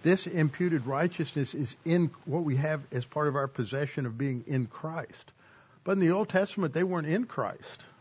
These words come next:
So you have to explain what's going on in the Old Testament.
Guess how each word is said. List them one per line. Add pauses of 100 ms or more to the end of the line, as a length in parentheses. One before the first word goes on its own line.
(1500)
So
you
have
to
explain
what's
going
on
in
the
Old
Testament.